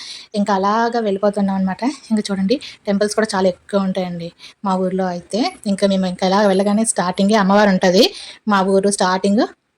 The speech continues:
అమ్మవారి గుడి, ఆ పక్కనే, ఆ, వెంకటేశ్వర స్వామి టెంపుల్ అనమాట. ఇంకా అలా మధ్యలో, ఆ వీధి మధ్యలో వెళ్ళిపోవాలన్నమాట. ఊరంతా ఇక్కడ ఉంటే మా ఇల్లు మాత్రం ఊరు చివర ఉన్నట్లు ఉంటది. కానీ కాదండి, మా ఊరు, ఊరు చివర మా ఇల్లు లేదు, అలా అనిపిస్తది అంతే.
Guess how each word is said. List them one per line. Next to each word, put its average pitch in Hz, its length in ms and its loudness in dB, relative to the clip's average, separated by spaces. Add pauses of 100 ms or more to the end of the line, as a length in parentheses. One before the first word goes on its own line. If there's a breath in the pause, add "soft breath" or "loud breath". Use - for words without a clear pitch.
(120)
అమ్మవారి 202 320 2
గుడి, 196 180 2 (180)
ఆ - 40 -4 (100)
పక్కనే, 254 500 -2 (400 loud breath)
ఆ, 202 160 2
వెంకటేశ్వర 208 420 2
స్వామి 196 240 2
టెంపుల్ 190 280 2
అనమాట. 185 340 0 (260)
ఇంకా 202 220 2
అలా 202 320 2
మధ్యలో, 202 360 0
ఆ - 20 4
వీధి 196 200 6
మధ్యలో 196 360 4
వెళ్ళిపోవాలన్నమాట. 196 760 2 (460 loud breath)
ఊరంతా 226 380 2
ఇక్కడ 240 180 0
ఉంటే 214 220 0
మా 208 140 0
ఇల్లు 208 160 2
మాత్రం 208 240 0
ఊరు 214 140 4
చివర 202 340 4
ఉన్నట్లు 202 280 2
ఉంటది. 202 400 0 (100)
కానీ 202 160 0
కాదండి, 180 400 0
మా 240 140 4
ఊరు, 196 300 0
ఊరు 208 280 2
చివర 208 160 6
మా 214 100 4
ఇల్లు 190 160 2
లేదు, 190 360 0 (360 loud breath)
అలా 208 140 0
అనిపిస్తది 202 380 0
అంతే. 185 320 0